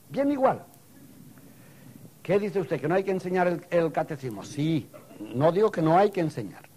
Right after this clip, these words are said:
La tesis y la antítesis se, se reconstruyen a sí mismas. Estoy diciendo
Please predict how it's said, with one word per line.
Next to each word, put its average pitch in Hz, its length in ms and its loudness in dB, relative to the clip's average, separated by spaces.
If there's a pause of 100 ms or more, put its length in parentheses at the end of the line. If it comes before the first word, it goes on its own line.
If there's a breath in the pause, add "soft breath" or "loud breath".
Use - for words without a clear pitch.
La 113 180 -2
tesis 175 440 -4
y 180 60 -6
la 175 80 0
antítesis 165 540 -6
se, 165 300 0 (300 loud breath)
se 160 260 2
reconstruyen 165 880 0
a 131 60 -4
sí 120 140 -12
mismas. - 440 -16 (840)
Estoy 214 340 2
diciendo 117 600 -6